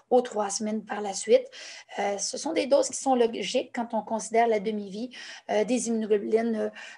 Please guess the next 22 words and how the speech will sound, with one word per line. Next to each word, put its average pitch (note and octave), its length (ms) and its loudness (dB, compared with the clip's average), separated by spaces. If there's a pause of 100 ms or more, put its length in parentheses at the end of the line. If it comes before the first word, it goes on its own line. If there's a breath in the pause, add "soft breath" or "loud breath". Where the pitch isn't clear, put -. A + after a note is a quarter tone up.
euh, G3 260 0
sur F#3+ 360 -8
trois G#3+ 320 0
semaines. A#3+ 600 -6 (420 loud breath)
Donc, G#3 100 -6
ça A3+ 100 -4
permettait, G#3+ 680 -2 (300 loud breath)
euh, - 60 0
de G3+ 100 -4
maintenir, G#3+ 640 -2
euh, G#3 140 -4 (340 loud breath)
des A3 80 2
doses A#3 260 6
d'immunoglobulines G#3 960 -4
chez A#3 140 -4
nos A3+ 100 -6
patients G#3+ 300 -4
avec G#3+ 180 -4
P A3 160 -4
D G3 80 -6
I G3+ 140 -6
C, B3 260 -6